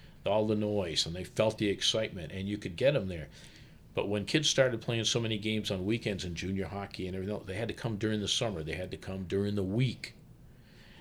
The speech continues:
And you walk into Gutterson, and it's bare, like you said. You know, it's not appealing when you see the other places, uh, from that perspective. So, uh, it's, it, it's something to get excited about, but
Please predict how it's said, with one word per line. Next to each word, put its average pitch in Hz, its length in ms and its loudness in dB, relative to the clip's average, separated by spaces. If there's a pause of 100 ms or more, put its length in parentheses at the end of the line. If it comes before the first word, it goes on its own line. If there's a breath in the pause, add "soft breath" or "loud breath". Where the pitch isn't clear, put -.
And 92 320 0
you 90 100 -4
walk 101 380 -2
into 95 180 0
Gutterson, 87 640 -2
and 85 220 -6
it's - 180 -8
bare, 101 480 -2
like 82 220 -6
you 104 120 -4
said. 85 320 -2 (120)
You 90 180 -12
know, - 140 -12
it's 95 520 -6
not 87 280 -4
appealing 98 480 -2
when 82 120 -6
you 78 80 -6
see 82 200 -4
the 76 160 -6
other 71 140 -8
places, - 560 -10 (580 soft breath)
uh, 80 280 -6
from 82 180 -4
that 92 200 -6
perspective. 95 640 -6
So, 80 320 -4 (540 loud breath)
uh, 65 140 -10 (100)
it's, - 540 2 (100)
it, 104 360 -8
it's - 220 -2
something 143 460 6
to 131 80 -2
get 123 180 4
excited 131 480 4
about, 107 400 2
but 101 160 -2